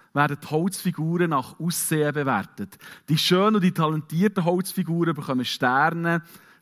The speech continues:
die hässlichen oder die schwachen Figuren werden mit Punkten beklebt. Kommt uns die Geschichte nicht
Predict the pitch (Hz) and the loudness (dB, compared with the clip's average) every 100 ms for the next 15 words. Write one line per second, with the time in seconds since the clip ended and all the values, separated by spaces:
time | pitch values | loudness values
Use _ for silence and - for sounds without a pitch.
0 | - 120 113 - 117 151 185 185 - 170 | -4 -2 -2 -6 2 4 4 0 -4 -2
1 | 170 127 113 - 135 143 - 165 165 147 | -2 -4 -6 -4 0 0 -2 -6 -6 -2
2 | 139 139 147 143 - - - 117 113 113 | -2 0 0 0 -4 -20 -4 -2 0 -2
3 | 113 - 113 117 - 117 113 92 85 _ | -4 -6 -4 -4 -4 -8 -6 -6 -8 _
4 | - _ _ _ - - - 165 160 214 | -20 _ _ _ -20 -20 -4 0 2 4
5 | 262 - 190 - 190 233 165 - 170 202 | 2 2 0 4 2 2 -2 -4 -2 -2